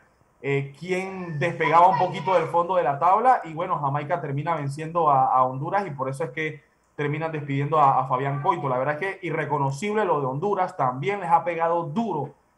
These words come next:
el recambio generacional a ellos, no han podido ubicar jugadores importantes en ligas de Europa, eh, o en ligas, eh, de Sudamérica y, y les está cobrando, les está pasando factura. Y bueno, Jamaica que,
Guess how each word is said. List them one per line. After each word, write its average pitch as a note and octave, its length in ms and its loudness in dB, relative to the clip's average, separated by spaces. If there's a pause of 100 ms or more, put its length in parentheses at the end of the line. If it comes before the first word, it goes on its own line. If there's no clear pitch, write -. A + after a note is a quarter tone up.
(140)
el C#3 180 0
recambio D3 360 -2
generacional C#3+ 600 -2
a D3+ 160 2
ellos, E3+ 520 -4
no C#3+ 120 -2
han D3 160 -2
podido D#3+ 300 -4
ubicar D3 500 -4
jugadores D3+ 420 0
importantes C#3 540 -6
en B2+ 160 -8
ligas D3 220 -2
de D3 80 -4
Europa, F3+ 560 4 (260)
eh, B2 200 -6
o C3 120 -4
en B2+ 80 -6
ligas, C#3+ 540 4
eh, B2 140 -10
de B2+ 120 -10
Sudamérica E3 840 2
y, C3 480 -6
y C3 40 -8
les B2+ 160 -8
está C3+ 240 -4
cobrando, D3 420 0
les A#2+ 120 -12
está C3 140 -6
pasando C#3+ 360 -6
factura. C#3 380 -4
Y A#2+ 60 -8
bueno, E3 220 -2
Jamaica C3 400 -2
que, G3+ 240 -4